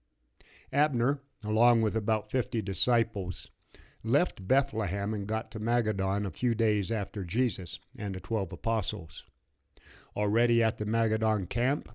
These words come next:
were the woman's corps, the evangelist corps, and about a hundred and fifty disciples from all around Palestine that had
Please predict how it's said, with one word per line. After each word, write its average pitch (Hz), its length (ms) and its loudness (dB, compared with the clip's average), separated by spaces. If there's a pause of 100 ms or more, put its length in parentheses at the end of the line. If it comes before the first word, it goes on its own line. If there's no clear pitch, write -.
(260)
were 107 240 2
the 101 100 0
woman's 120 440 2
corps, 139 420 0 (680)
the 101 120 0
evangelist 107 720 0
corps, 117 460 -2 (480)
and 113 160 -2
about 135 280 2
a 135 100 4
hundred 135 360 4
and 110 140 0
fifty 123 400 -2
disciples 101 840 -2 (300)
from 98 300 -6
all 117 200 2
around 107 320 0
Palestine 90 920 -2 (440)
that 104 220 -4
had 98 340 -4